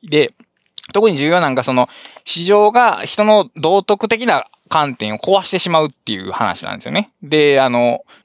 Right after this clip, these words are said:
幼稚園の遅刻の罰金の話が一番あれですけど、うん。だから結局、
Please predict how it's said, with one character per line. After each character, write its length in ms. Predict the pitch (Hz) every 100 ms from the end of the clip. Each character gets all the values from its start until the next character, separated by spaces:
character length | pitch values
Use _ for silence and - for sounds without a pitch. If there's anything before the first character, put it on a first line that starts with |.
| _ -
幼 120 | 160
稚 160 | 165 190
園 60 |
の 80 | 139
遅 140 | 107 -
刻 180 | 131
の 80 | 135
罰 180 | 131 143
金 160 | 143 139
の 60 |
話 420 | 131 113 95 104
が 100 | 98
一 180 | 98 101
番 320 | 107 101 101 -
あ 100 | 107
れ 80 |
で 120 | 104 98
す 60 |
け 100 | -
ど、 260 | 98 92 - _ - _ -
う 40 |
ん。 380 | 143 123 110 113
だ 120 | 151 147
か 80 |
ら 120 | 135 131
結 180 | 180
局、 400 | 185 202 214 214